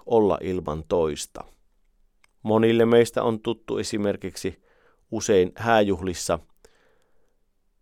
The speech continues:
luettu tekstikohta ensimmäisestä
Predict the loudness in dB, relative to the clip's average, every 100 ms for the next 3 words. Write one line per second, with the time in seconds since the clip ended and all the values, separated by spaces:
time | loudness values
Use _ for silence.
0 | _ _ _ _ _ _ 0 2 2 -2
1 | -4 -4 _ _ _ _ _ _ _ _
2 | _ _ 0 0 0 -4 2 0 2 -2
3 | 0 -2 0 0 -2 -4 -4